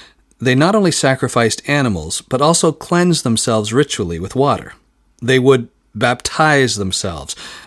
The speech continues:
baptize coming from the Greek word meaning to immerse. And they would do this in basins of water designed to help them wash away any spiritual impurities they had come in contact with during their daily lives.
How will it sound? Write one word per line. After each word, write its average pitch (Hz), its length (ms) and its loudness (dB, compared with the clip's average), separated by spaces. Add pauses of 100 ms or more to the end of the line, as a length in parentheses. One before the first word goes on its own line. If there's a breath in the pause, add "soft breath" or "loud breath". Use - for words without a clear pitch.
baptize 113 600 0
coming 120 260 0
from 113 140 -2
the 110 80 0
Greek 131 320 0
word 104 240 -2
meaning 110 380 0
to 120 200 0
immerse. 117 540 0 (960 loud breath)
And 123 100 0
they 135 60 4
would 131 160 4
do 156 100 6
this 180 220 4
in 135 100 4
basins 139 460 2
of 110 100 -4
water 120 400 2
designed 120 480 0
to 117 80 0
help 127 240 -2
them 117 160 0
wash 123 320 0
away 117 400 0
any 175 260 2
spiritual 135 600 2
impurities 101 600 -2
they 104 120 0
had 101 160 -4
come 120 200 -2
in 107 120 -2
contact 110 500 -6
with 95 340 -8
during 104 280 -2
their 98 140 -4
daily 92 280 -4
lives. 82 480 -8